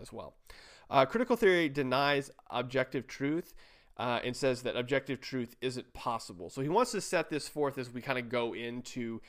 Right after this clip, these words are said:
um, into the book and looking at critical social justice, specifically critical race theory, um, that it denies that y-, you can be objective. That i-, i-, it comes with this idea that you are defaultly programmed a certain way, um,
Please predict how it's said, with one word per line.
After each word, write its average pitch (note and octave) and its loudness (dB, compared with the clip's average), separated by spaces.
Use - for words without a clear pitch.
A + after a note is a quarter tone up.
um, A2 -2
into C3 -2
the A2+ -6
book A#2 0
and A2+ -6
looking A#2+ -2
at G#2+ -4
critical A#2 -8
social G#2+ -10
justice, D3 0
specifically C3 -8
critical G#2 -12
race D3 -2
theory, C#3+ 0
um, B2 2
that A#2 2
it B2+ -2
denies C3+ 2
that A2 -6
y-, - -16
you C3 -8
can A#2+ -6
be C3+ 0
objective. G#2+ -10
That A2+ 0
i-, - -18
i-, F2+ -8
it A2 -14
comes D3+ 0
with C#3 -4
this C3 -2
idea A#2+ 2
that A2 -8
you A#2+ -4
are A2+ -2
defaultly B2 0
programmed B2 -2
a G#2+ -10
certain F#2+ -8
way, A2+ -4
um, A2 2